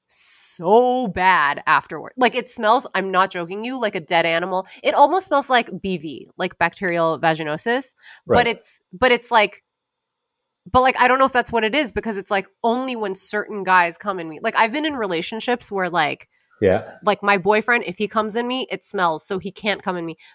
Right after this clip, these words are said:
Speaker 1: But then, like, I'll be with the next guy and it's fine. Like, what, what's up with that? Like
Speaker 2: Yeah, that I've never heard. I know, you know, cum can, you know,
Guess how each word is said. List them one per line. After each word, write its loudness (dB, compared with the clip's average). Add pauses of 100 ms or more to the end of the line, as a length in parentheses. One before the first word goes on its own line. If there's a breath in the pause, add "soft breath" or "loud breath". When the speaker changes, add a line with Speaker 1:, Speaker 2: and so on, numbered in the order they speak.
Speaker 1:
But -4
then, 0
like, 2
I'll -2
be -2
with 0
the -4
next -2
guy 4
and 0
it's -10
fine. 0 (100)
Like, 0
what, 2 (260)
what's -4
up -2
with -2
that? -12
Like -4 (160)
Speaker 2:
Yeah, -8
that 2
I've 0
never 4
heard. 2
I 4
know, 2
you -2
know, -2
cum -4
can, -4 (640 soft breath)
you -6
know, -2